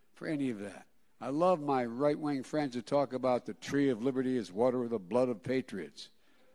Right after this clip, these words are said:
Give me a, if you need to work about taking on the federal government, you need some F fifteens. You don't need an R-, A R fifteen.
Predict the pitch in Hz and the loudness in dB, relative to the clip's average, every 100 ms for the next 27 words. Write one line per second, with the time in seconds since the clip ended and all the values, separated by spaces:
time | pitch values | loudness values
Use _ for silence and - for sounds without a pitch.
0 | _ _ _ _ _ _ _ _ _ 143 | _ _ _ _ _ _ _ _ _ -6
1 | 143 117 107 151 170 165 156 123 127 139 | -4 -4 -4 -4 0 0 0 -2 -2 -2
2 | 120 117 120 113 - 127 131 123 120 110 | -2 -2 0 0 -2 -6 -4 -4 -4 -4
3 | 131 117 104 117 110 113 143 131 - 117 | -6 -6 -6 -4 -4 -4 -2 -2 -4 -4
4 | 120 - 120 - 156 135 95 - - _ | -4 -4 -8 -4 0 0 -2 -8 -18 _
5 | _ - _ _ - 120 139 139 113 127 | _ -20 _ _ -10 -2 2 4 2 2
6 | 127 98 92 - _ _ - 107 117 120 | 2 0 -6 -18 _ _ -12 -6 0 0
7 | 117 120 117 113 107 - - - 110 - | 2 2 2 0 -2 -6 -12 -8 -6 -6
8 | 101 90 | -8 -8